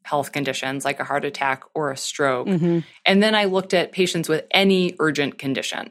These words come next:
Speaker 2: Mm-hmm.
Speaker 1: So an urgent condition might be something like a hip fracture, right?
Speaker 2: Right.
Speaker 1: Someone falls and fractures their hip. It's certainly urgent. You have to go to the hospital to get that fixed.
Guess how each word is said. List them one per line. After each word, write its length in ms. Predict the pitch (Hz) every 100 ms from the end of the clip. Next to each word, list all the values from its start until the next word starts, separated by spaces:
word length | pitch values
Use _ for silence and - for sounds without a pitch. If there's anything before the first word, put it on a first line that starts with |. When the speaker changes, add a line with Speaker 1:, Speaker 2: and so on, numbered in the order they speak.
| _ 214
Speaker 2:
Mm-hmm. 300 | 175 170 170
Speaker 1:
So 280 | - 170
an 60 | 156
urgent 400 | - 190 190 180
condition 520 | - 175 156 - 151 147
might 200 | 147 143
be 120 | 151
something 500 | - 147 147 147 143
like 420 | 139 135 131 - _ _ _ _ _ _
a 100 | 151
hip 260 | 143 160 -
fracture, 600 | - - - - - - _ _ _ -
right? 300 | 180 175 170
Speaker 2:
Right. 60 |
Speaker 1:
Someone 400 | 160 165 156 151
falls 480 | 147 156 147 143 139
and 160 | 143 143
fractures 500 | 139 143 139 143 -
their 200 | - -
hip. 360 | 294 226 180 -
It's 180 | 160 -
certainly 420 | 175 160 147 139
urgent. 440 | 220 254 160 165 156
You 120 | 143
have 240 | 151 151
to 80 | 156
go 120 | 139
to 80 | 143
the 80 | -
hospital 440 | - 156 - 143
to 100 | 139
get 180 | 143 143
that 200 | 139 127
fixed. 640 | - - 151 131 - -